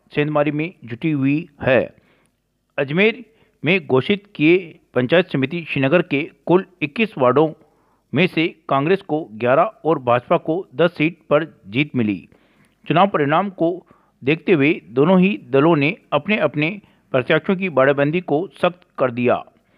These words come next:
पूर्व विधायक महेंद्र सिंह गुर्जर की पत्नी कमलेश ने वार्ड नंबर दस से चुनाव मैदान में भाग्य आजमाते हुए भाजपा उम्मीदवार चित्रा को तीन सौ बारह वोटों से पराजित किया। उनकी पुत्रवधू नीतू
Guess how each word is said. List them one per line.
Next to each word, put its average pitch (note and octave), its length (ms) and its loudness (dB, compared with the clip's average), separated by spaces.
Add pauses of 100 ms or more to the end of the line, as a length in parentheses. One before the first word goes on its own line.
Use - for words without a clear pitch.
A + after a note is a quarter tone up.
(260)
पूर्व A3+ 200 4
विधायक D3+ 420 0
महेंद्र C#3 260 -2
सिंह E3+ 260 -6
गुर्जर C3+ 260 -2
की E3+ 140 -10
पत्नी D#3 460 -4 (460)
कमलेश E3 380 2
ने D3+ 180 -2 (140)
वार्ड C#3 240 2
नंबर E3 280 0
दस D3 240 -2
से E3 120 -4 (280)
चुनाव D#3 320 -2 (320)
मैदान C3+ 320 2
में D#3+ 200 -4 (200)
भाग्य C3+ 360 -4 (140)
आजमाते D3 340 -4
हुए C3+ 280 -2 (480)
भाजपा C#3 380 2 (420)
उम्मीदवार D#3+ 380 -2 (120)
चित्रा F3+ 240 0
को D#3 240 -2 (420)
तीन G3 160 -2
सौ G#3 220 2
बारह F#3+ 400 2 (120)
वोटों D3 260 0
से D#3 240 -4 (360)
पराजित C3+ 340 0
किया। A2+ 300 -2 (460)
उनकी F#3 260 0
पुत्रवधू F#3+ 600 0 (280)
नीतू F3+ 380 -2